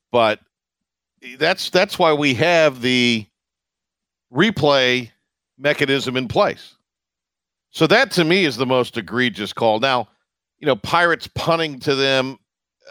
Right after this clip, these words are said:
again, not the greatest punt on earth, gave them the ball at the forty. I understand E C U was deep in their own territory. But, you know, that's what kinda led to the go-ahead score. And, um,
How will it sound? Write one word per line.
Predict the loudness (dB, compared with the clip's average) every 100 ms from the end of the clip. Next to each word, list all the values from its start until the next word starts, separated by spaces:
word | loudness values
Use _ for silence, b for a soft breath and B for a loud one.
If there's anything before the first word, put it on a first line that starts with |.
| -14
again, | -8 -2 0 0
not | -2 -4
the |
greatest | -4 -4 -4 -6
punt | -2 0 2
on | 2
earth, | 0 -2 -2
gave | -2 -2
them | -4
the | -6
ball | -2 0 0
at | -4
the |
forty. | -16 -6 -2 0 0
I | -2 -2
understand | -6 -10 -6 -4 -4
E |
C | -6 -8
U |
was | -8 -6
deep | -6 -6
in | -6
their | -4
own | -6
territory. | -4 -2 -2 -4 -4 -2 -2 -4 _ _ _ _ _ _ _ _ _ _ _ _ _ _
But, | 2 2 2 -4 _ _ _ _
you | -4
know, | 0
that's | 0 -2
what | -6 -8
kinda | -2 0 0
led | 0 0 -4
to | -8
the | -6 -6 -10 _ _ _ _ _ _
go-ahead | -2 2 2 0 -4
score. | -6 -2 0 -2 -4 -12 _ _ _ _ _ _ _ -8
And, | -4 0 -2 -2 -2
um, | 2 2 2 -2 -8